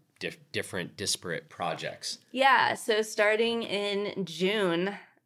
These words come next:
Speaker 2: um, when the actual drill season starts, it's when there's the most daytime in Alaska. So they like to get as much done in the summer daylight hours as they can. Um,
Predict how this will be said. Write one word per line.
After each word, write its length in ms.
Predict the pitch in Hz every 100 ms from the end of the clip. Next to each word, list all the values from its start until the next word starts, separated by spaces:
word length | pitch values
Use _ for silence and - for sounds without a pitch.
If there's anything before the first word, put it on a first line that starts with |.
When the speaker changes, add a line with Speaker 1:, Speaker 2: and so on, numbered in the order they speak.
| -
Speaker 2:
um, 400 | 165 160 156 160
when 120 | 170
the 80 | 170
actual 420 | 170 165 - 165
drill 460 | 170 160 165 160 165
season 520 | - 175 170 156 151
starts, 800 | 151 - 135 139 160 - - - - - - _
it's 160 | - 170
when 180 | 175
there's 240 | 160 160 156
the 80 | 156
most 320 | 151 - -
daytime 540 | 143 143 - - -
in 60 | -
Alaska. 760 | - - 139 - - - 170 214
So 280 | - -
they 140 | 151 160
like 240 | 160 -
to 300 | - 165 175 - _ _ _
get 140 | 208 196
as 180 | 180
much 420 | 180 190 175 180 160
done 280 | 185 180
in 100 | 180
the 80 | 175
summer 600 | 170 - 190 180 170 180 180 _ _ _ - 165
daylight 420 | 180 185 175 170
hours 360 | 170 170 175
as 120 | 175 -
they 160 | 170
can. 640 | 156 - 208 175 160 202 220 - _ _ _ _ _
Um, 560 | - 185 175 160 156 -